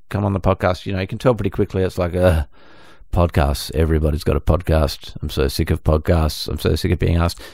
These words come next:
And I get it, you know. Sometimes I think that about myself. Sometimes I think about me making my podcast and think, "Oh,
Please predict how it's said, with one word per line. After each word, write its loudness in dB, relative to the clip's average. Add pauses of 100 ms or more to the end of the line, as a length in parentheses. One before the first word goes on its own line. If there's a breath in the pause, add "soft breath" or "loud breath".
(220 loud breath)
And -2
I 0
get 4
it, -2
you -2
know. 0 (380 soft breath)
Sometimes 0
I 6
think -2
that 4
about 4
myself. 0
Sometimes 0
I 6
think -4
about 4
me 4
making 0
my 4
podcast 2
and -2
think, -6
"Oh, 2